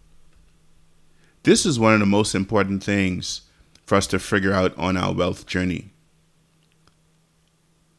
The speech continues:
That is getting good financial advice, right? Where are we gonna get it from? Who are we gonna get it from?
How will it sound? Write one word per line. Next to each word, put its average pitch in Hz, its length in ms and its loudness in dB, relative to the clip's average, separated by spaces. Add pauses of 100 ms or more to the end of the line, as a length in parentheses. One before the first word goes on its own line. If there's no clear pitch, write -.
(160)
That 110 220 6
is 95 380 2 (500)
getting 107 280 8
good 95 200 6
financial 90 460 0
advice, - 380 -4
right? 92 220 -4
Where 98 280 4
are 104 40 6
we 104 140 2
gonna 98 220 2
get 90 220 -4
it 90 100 -8
from? - 380 -12 (880)
Who 190 360 2
are - 140 -4
we 98 120 2
gonna 92 200 0
get 92 180 -4
it - 120 -8
from? - 320 -8